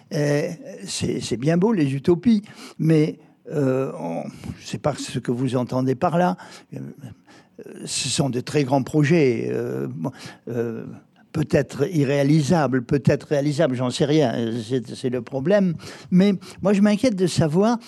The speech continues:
quand même com-, comment ça fonctionne. On vous donne un projet, euh, un projet, ah, ah, vraiment un vrai projet, qui sort pas de vous, mais qui vous, qui vous,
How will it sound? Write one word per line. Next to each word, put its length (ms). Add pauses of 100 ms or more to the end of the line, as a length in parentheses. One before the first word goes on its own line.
(200)
quand 100
même 400 (840)
com-, 320
comment 260
ça 160
fonctionne. 720 (420)
On 220
vous 120
donne 200
un 100
projet, 520 (420)
euh, 280 (140)
un 120
projet, 520 (540)
ah, 260
ah, 180
vraiment 280
un 100
vrai 220
projet, 340
qui 140
sort 180
pas 160
de 120
vous, 300
mais 200
qui 180
vous, 220
qui 240
vous, 320